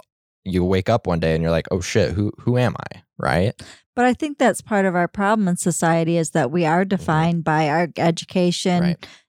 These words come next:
Speaker 2: I have a lot of men that have really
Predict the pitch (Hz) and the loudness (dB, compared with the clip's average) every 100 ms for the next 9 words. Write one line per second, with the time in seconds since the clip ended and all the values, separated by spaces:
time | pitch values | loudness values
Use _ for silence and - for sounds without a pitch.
0 | - 147 - 202 190 180 180 175 175 160 | -6 -6 -2 0 0 0 0 0 0 -2
1 | 165 185 180 170 175 170 160 - 151 180 | -2 2 2 2 2 2 0 -2 -2 0
2 | 170 156 - 175 196 196 180 | 0 -2 -8 -2 0 0 -2